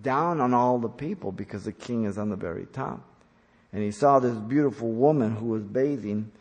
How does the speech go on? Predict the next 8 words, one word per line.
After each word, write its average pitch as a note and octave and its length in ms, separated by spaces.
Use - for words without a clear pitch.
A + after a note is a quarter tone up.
um, G#2+ 540
and A#2+ 440
as B2+ 160
a B2+ 60
result, A#2+ 560
he, C#3 260
uh, A#2+ 140
didn't A#2 680